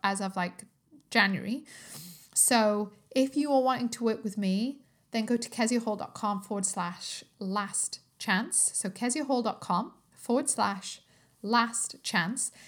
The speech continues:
And that will take you directly so you can sign up and you can pick a payment plan.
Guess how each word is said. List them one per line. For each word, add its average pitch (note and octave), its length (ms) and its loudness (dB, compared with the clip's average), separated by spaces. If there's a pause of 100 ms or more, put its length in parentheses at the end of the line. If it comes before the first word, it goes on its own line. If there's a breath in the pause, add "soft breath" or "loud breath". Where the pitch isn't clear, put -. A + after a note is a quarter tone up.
(140 loud breath)
And A3+ 140 0
that - 80 0
will C#4 100 0
take C#4 200 -4
you C4+ 80 2
directly A#3+ 600 2
so B3+ 160 0
you A#3 140 2
can A#3 160 -4
sign A#3 420 0
up B3+ 320 -4 (420 soft breath)
and A3 220 0
you A3+ 200 2
can A#3 180 -4
pick C4+ 160 -4
a C#4+ 40 0
payment C4 400 -2
plan. A3 420 -2